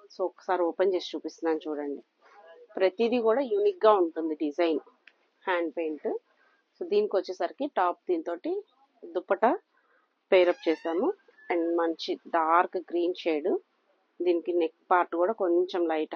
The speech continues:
హైలైట్ చేశారండి. So ఇవన్నీ స్టిచ్చింగ్ అయిన తర్వాత మనకి చాలా బాగుంటాయి. బొటిక్ వాళ్ళు మన దగ్గర చాలా ఆర్డర్ ఇచ్చి మరి చేయించుకుంటున్నారు. ఇలా నెక్ పార్ట్ వస్తుంది and మనకి కిందంతా కూడా క్రీపర్ డిజైన్ లాగా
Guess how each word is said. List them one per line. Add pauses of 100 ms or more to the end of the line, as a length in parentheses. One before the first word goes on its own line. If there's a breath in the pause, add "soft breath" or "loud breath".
హైలైట్
చేశారండి. (2250 soft breath)
So
ఇవన్నీ
స్టిచ్చింగ్
అయిన (100)
తర్వాత (100)
మనకి (140)
చాలా (100)
బాగుంటాయి.
బొటిక్
వాళ్ళు
మన (180)
దగ్గర (120)
చాలా (540 soft breath)
ఆర్డర్
ఇచ్చి
మరి
చేయించుకుంటున్నారు. (120)
ఇలా (100)
నెక్
పార్ట్
వస్తుంది (500)
and
మనకి
కిందంతా
కూడా (100)
క్రీపర్
డిజైన్
లాగా